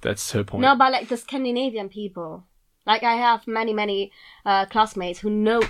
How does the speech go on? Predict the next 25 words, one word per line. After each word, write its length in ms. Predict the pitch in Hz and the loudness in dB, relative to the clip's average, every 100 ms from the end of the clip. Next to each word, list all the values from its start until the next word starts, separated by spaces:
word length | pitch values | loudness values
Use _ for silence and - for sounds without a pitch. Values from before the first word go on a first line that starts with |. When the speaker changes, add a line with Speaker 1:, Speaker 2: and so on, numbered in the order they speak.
| - | -2
Speaker 2:
how 220 | - 202 196 | 0 2 2
to 160 | 196 | -4
knit. 480 | 196 208 - - - - _ - - - | 0 0 0 -4 -14 -18 _ -20 -6 2
And 140 | 240 | 2
if 140 | 233 254 | 2 2
it 80 | |
was 180 | 233 226 | 2 4
a, 100 | 226 214 | 2 2
an 60 | 233 | 0
Italian 440 | 214 - 226 202 190 | 0 0 0 0 0
class, 440 | 214 190 180 - - | 2 2 0 -6 -4
I 100 | 202 | -2
would 180 | 202 | -2
be 80 | 202 | 0
like, 220 | 185 185 | 0 0
"Why 500 | 190 180 165 160 156 | -2 2 4 4 2
the 160 | 170 180 | -4 -8
fuck 640 | - _ _ - 110 139 | -12 _ _ -2 -2 -2
do 140 | - 170 | -8 -6
you 80 | 170 | -4
know 240 | 160 175 | -4 -4
how 240 | 151 147 | -2 -4
to 140 | 156 175 | -4 -6
knit 480 | 170 156 139 165 - | -4 -2 -2 -4 -4
at 360 | - 165 - | -2 -2 -4